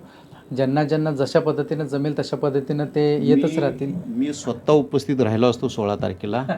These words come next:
Speaker 1: <laughs>
Speaker 2: पण मी
Speaker 1: बरं.
Speaker 2: out of महाराष्ट्र आहे, काय पंधरा तारखेचं माझं तिकीट आहे, त्याच्यामुळं मी महाराष्ट्रातच नाही. नाहीतर
Speaker 1: आम्ही
Speaker 2: मी,
Speaker 1: ऑनलाइन घेऊ तुम्हाला,
Speaker 2: हां,
Speaker 1: आम्ही ऑनलाइन,
Speaker 2: मी
Speaker 1: अ, संबोधन
Speaker 2: शंभर
Speaker 1: करा.
Speaker 2: टक्के तुमच्या या मेळाव्याला उपस्थित राहिलो असेल,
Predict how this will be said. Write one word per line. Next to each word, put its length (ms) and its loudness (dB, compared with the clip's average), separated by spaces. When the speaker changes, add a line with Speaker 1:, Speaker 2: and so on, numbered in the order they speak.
Speaker 1:
<laughs> 280 -10
Speaker 2:
पण 120 6
मी 360 6
Speaker 1:
बरं. 360 0
Speaker 2:
out 220 2
of 80 -2
महाराष्ट्र 460 2
आहे, 260 0
काय 180 -2
पंधरा 380 2
तारखेचं 440 -2
माझं 240 0
तिकीट 280 -2
आहे, 280 0
त्याच्यामुळं 440 6
मी 460 4
महाराष्ट्रातच 720 2
नाही. 360 2
नाहीतर 260 -2
Speaker 1:
आम्ही 180 6
Speaker 2:
मी, 60 6
Speaker 1:
ऑनलाइन 320 4
घेऊ 140 4
तुम्हाला, 320 -4
Speaker 2:
हां, 80 -2
Speaker 1:
आम्ही 140 -8
ऑनलाइन, 380 -4
Speaker 2:
मी 200 6
Speaker 1:
अ, 120 6
संबोधन 180 -2
Speaker 2:
शंभर 460 4
Speaker 1:
करा. 140 0
Speaker 2:
टक्के 200 -2
तुमच्या 460 -2
या 60 2
मेळाव्याला 460 4
उपस्थित 460 2
राहिलो 240 4
असेल, 340 4